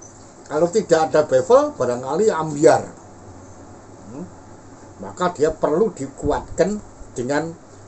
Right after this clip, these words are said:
penataan bevel yang benar. Baik itu di cooler,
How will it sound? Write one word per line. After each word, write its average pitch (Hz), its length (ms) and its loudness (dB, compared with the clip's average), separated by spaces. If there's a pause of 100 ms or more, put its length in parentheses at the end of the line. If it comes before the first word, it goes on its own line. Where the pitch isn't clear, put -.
(460)
penataan 147 720 -2 (240)
bevel 131 400 4
yang 120 160 2 (240)
benar. 117 320 -4 (800)
Baik 120 240 0 (240)
itu 127 320 -6 (400)
di 117 160 -4
cooler, 185 420 2